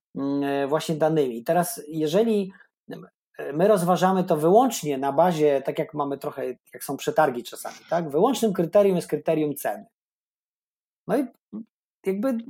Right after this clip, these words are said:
co tu więcej można powiedzieć, tak? No wiadomo, że ktoś, kto powie, "Ja to zrobię najtaniej", wygra.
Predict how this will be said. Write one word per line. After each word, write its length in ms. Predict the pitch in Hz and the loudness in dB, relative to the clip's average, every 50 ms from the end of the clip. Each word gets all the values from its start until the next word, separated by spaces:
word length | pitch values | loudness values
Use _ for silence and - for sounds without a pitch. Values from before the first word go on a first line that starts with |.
| 240 - - _ _ - - - - _ - | -14 -18 -20 _ _ -20 -20 -20 -20 _ -6
co 120 | - 269 | -4 -2
tu 140 | 277 - 359 | 0 2 2
więcej 300 | 285 240 202 160 175 180 | 2 2 2 2 2 2
można 220 | 170 156 151 160 | 2 4 2 2
powiedzieć, 400 | - - 160 143 127 127 123 - | 2 4 2 2 2 0 -4 -2
tak? 180 | - 185 226 233 | 0 0 0 0
No 80 | 262 226 | 0 0
wiadomo, 360 | 240 240 220 240 226 208 175 | 0 0 0 0 0 0 0
że 160 | 151 165 - | 0 -2 -2
ktoś, 340 | - - - 208 233 226 - | -4 -2 0 0 0 -2 -2
kto 240 | - 214 196 180 175 - - - _ | 0 2 2 2 0 -4 -12 -16 _
powie, 280 | - 185 196 196 196 175 | 2 2 4 6 6 6
"Ja 140 | 175 196 202 | 6 6 4
to 120 | 214 208 | 2 2
zrobię 300 | 175 185 185 175 170 165 | 2 2 2 2 2 2
najtaniej", 800 | 160 160 156 147 - 151 135 131 131 139 156 202 254 294 - - - _ _ _ - | 0 0 -2 0 0 0 0 0 0 -2 0 0 -2 -2 -4 -10 -16 _ _ _ -6
wygra. 540 | 151 156 220 208 160 127 123 107 104 107 | 2 4 6 6 6 4 0 -2 -2 -4